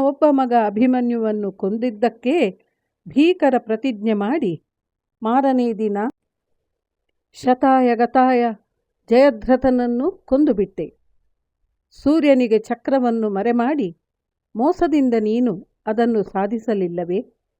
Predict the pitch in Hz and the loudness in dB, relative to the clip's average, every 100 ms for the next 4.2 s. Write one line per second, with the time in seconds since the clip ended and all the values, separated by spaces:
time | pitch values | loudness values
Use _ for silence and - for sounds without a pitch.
0 | _ _ _ _ _ - 208 226 220 220 | _ _ _ _ _ -8 -4 -2 -2 -2
1 | 240 254 254 269 _ _ - 208 220 214 | 0 2 0 -2 _ _ -10 -2 0 -2
2 | - 240 269 254 254 240 247 285 _ _ | 0 0 2 2 2 0 -2 -8 _ _
3 | _ _ - 226 247 233 254 254 254 196 | _ _ -6 0 0 0 -2 -2 -2 -2
4 | 175 | -4